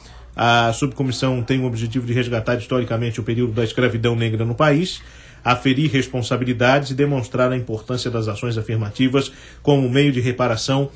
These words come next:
à população negra. Doutora Emiko Luiz, eh, Liz Pessoa Ferreira, vice-presidente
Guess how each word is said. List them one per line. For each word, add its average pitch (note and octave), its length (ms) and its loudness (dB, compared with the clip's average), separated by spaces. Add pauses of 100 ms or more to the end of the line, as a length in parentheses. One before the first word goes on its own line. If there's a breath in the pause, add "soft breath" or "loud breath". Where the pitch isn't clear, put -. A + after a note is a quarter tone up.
(260 loud breath)
à A#2+ 100 0
população B2 580 0
negra. A#2+ 520 2 (800 soft breath)
Doutora D3 1000 4 (360)
Emiko G3+ 540 2
Luiz, F3 360 2 (320)
eh, B2 360 2
Liz F3+ 280 0
Pessoa D#3 580 2
Ferreira, C#3+ 500 4
vice-presidente D3 920 0